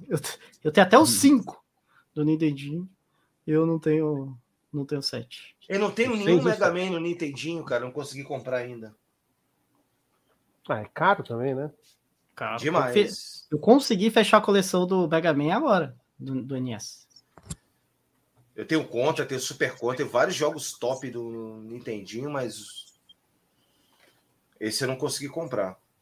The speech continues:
Speaker 3: Outro
Speaker 1: É,
Speaker 3: que eu
Speaker 1: tem
Speaker 3: queria
Speaker 1: gente
Speaker 3: muito era o
Speaker 1: perguntando
Speaker 3: Castlevania
Speaker 1: por
Speaker 3: um.
Speaker 1: que que o Mega Man sete é tão caro, cara. Não sei. Talvez foi tiragem mesmo, viu, cara?
Speaker 3: É,
Speaker 1: Não sei.
Speaker 3: é, tiragem.
Speaker 2: Arc Rise é
Speaker 1: Deve
Speaker 2: legal,
Speaker 1: ser
Speaker 2: né?
Speaker 1: tiragem.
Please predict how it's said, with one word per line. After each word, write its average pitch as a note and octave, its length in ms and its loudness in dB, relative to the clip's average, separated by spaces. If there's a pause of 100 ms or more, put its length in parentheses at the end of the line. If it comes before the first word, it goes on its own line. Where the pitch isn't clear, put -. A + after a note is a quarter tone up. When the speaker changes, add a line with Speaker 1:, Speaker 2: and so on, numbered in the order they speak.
(760)
Speaker 3:
Outro F3 200 6
Speaker 1:
É, - 20 6
Speaker 3:
que F#3+ 80 2
eu F#3+ 60 10
Speaker 1:
tem F3+ 40 2
Speaker 3:
queria F3 280 8
Speaker 1:
gente E3 100 8
Speaker 3:
muito G3 220 6
era G#3 100 8
o G3+ 60 4
Speaker 1:
perguntando G3+ 400 10
Speaker 3:
Castlevania A#3+ 320 8
Speaker 1:
por A#3+ 80 8
Speaker 3:
um. A3+ 40 2
Speaker 1:
que A#3 120 2
que A#3 160 -6
o A3+ 40 4
Mega A3 320 8
Man G3 200 4
sete G3 360 2
é G3 40 0
tão G#3+ 220 0
caro, E3 280 2
cara. D3 240 -2
Não D#3+ 180 -4
sei. C#3+ 380 -6 (1160)
Talvez D3+ 400 2
foi F3+ 160 -2
tiragem F3+ 520 0
mesmo, D3+ 360 -4
viu, B2+ 120 -14
cara? A#2 140 2
Speaker 3:
É, B2+ 180 8
Speaker 1:
Não G#2 140 -6
sei. F#2+ 140 -8
Speaker 3:
é, F2+ 100 -12
tiragem. A2+ 640 -4 (280)
Speaker 2:
Arc D#2 200 -12
Rise D2+ 300 -4
é - 20 -6
Speaker 1:
Deve C3 120 -4
Speaker 2:
legal, A2+ 140 -8
Speaker 1:
ser - 60 -8
Speaker 2:
né? - 60 -12
Speaker 1:
tiragem. C#3 500 -4